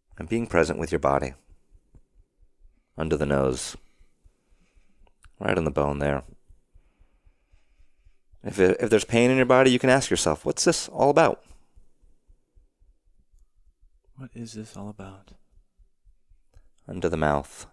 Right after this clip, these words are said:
Speaker 1: Right in the little crease in there. It's above the chin. And ask yourself if there was an emotion in that pain, in that stiffness, what would it be?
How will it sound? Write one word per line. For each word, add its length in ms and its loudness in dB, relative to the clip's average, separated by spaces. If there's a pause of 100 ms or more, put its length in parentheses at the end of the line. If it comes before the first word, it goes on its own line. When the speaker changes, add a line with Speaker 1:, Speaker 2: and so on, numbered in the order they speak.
(240)
Speaker 1:
Right 200 2
in 140 -4
the 220 2
little 240 2
crease 380 0
in 80 -4
there. 120 0
It's 120 -4
above 260 0
the 60 0
chin. 400 -2 (2750)
And 100 -2
ask 180 0
yourself 380 2
if 80 -4
there 160 6
was 140 4
an 60 0
emotion 680 0 (840)
in 200 -4
that 180 0
pain, 420 -4 (540)
in 120 -6
that 200 -2
stiffness, 480 -6
what 100 0
would 100 -2
it 120 -4
be? 180 -8